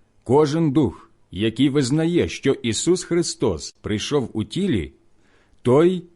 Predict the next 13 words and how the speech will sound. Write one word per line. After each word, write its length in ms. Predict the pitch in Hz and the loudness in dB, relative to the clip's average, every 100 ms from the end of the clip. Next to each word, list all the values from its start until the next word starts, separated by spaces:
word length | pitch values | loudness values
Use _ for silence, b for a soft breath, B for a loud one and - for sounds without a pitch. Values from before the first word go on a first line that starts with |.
| _ | _
від 300 | 87 80 127 | -10 -4 -4
Бога. 520 | 98 101 92 71 67 65 _ _ _ _ _ _ _ _ _ _ | -2 -2 -2 -2 -10 -12 _ _ _ _ _ _ _ _ _ _
А 140 | 98 | -4
кожен 440 | - 123 123 143 | 0 0 2 2
дух, 340 | 127 156 87 - | 4 2 2 -6
що 260 | - - 147 | -8 0 2
не 120 | 139 | 4
визнає 640 | 127 95 98 92 165 170 | 2 2 0 2 2 0
Ісуса, 640 | 160 131 127 95 - 76 69 _ b b b b _ | -4 -4 -4 -6 -6 -10 -12 _ b b b b _
той 380 | 127 175 185 - | 4 4 2 -2
не 280 | 113 120 175 | 2 4 4
від 160 | 180 | 0
Бога, 480 | 156 147 104 73 71 | 0 0 0 -2 -10